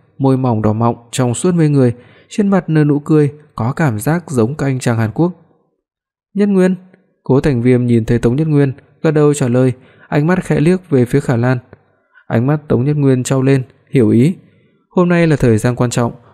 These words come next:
bày ra gần hai năm đều trông chờ vào hôm nay. Cố Thành Viêm vừa mới nói xong, ánh mắt của Tống Nhất Nguyên đã dừng trên người Khả Lan, khuôn mặt nở nụ cười, vươn tay phải ra nói, "Chị dâu,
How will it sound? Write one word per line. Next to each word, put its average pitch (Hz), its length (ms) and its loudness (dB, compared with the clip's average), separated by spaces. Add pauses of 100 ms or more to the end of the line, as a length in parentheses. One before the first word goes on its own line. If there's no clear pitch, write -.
(140)
bày 156 160 2
ra 170 160 0
gần 151 160 0
hai 123 140 -2
năm 131 220 -2 (260)
đều 160 220 2
trông 170 260 0
chờ 143 160 0
vào 110 120 0
hôm 123 140 -2
nay. 131 200 -2 (1600)
Cố 160 180 0
Thành 165 200 0
Viêm 156 300 2
vừa 139 100 2
mới 117 160 0
nói 113 160 0
xong, 139 260 -2 (220)
ánh 120 220 -4
mắt 165 180 -2
của 120 140 2
Tống 117 200 -2
Nhất 156 120 -2
Nguyên 127 340 0
đã 127 200 -2
dừng 131 240 0
trên 139 180 -2
người 123 140 2
Khả 113 140 -2
Lan, 135 240 -2 (380)
khuôn 190 220 0
mặt 175 200 0
nở 131 120 2
nụ 117 160 0
cười, 131 320 0 (300)
vươn 170 220 2
tay 165 220 2
phải 127 240 0
ra 127 140 -2
nói, 123 260 -2 (760)
"Chị 143 220 0
dâu, 160 300 0